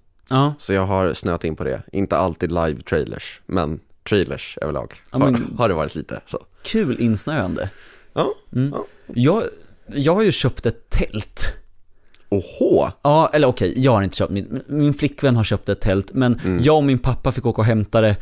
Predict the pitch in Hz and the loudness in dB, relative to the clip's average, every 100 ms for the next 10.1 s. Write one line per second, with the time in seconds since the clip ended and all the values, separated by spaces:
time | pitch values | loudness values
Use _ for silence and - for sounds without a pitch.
0 | - - 113 - 113 - 147 131 127 117 | -8 -4 -4 0 -2 -2 0 4 4 4
1 | 107 107 101 113 104 98 113 101 95 123 | 2 2 0 0 0 2 2 2 0 0
2 | - 117 - 101 107 107 95 - 95 90 | 0 -2 -2 -2 0 0 0 -2 0 2
3 | 110 113 - 127 - - 104 113 110 117 | 2 2 0 -4 -2 0 2 2 2 4
4 | 113 107 104 95 92 107 107 107 - - | 4 4 4 2 4 4 4 0 -4 -4
5 | 87 87 135 127 127 107 87 - - - | 0 4 4 4 4 2 0 -8 -18 -18
6 | - - - 127 120 113 113 135 117 107 | -20 -16 0 2 2 0 0 4 4 4
7 | - 98 98 98 - - - 139 131 117 | 2 -2 -4 -4 -6 -6 4 6 6 2
8 | - - - - - - 175 151 - 135 | -8 -20 -20 -18 -18 -2 0 0 -4 2
9 | 151 147 139 170 170 131 - 110 123 - | 4 4 0 0 2 2 2 2 0 -4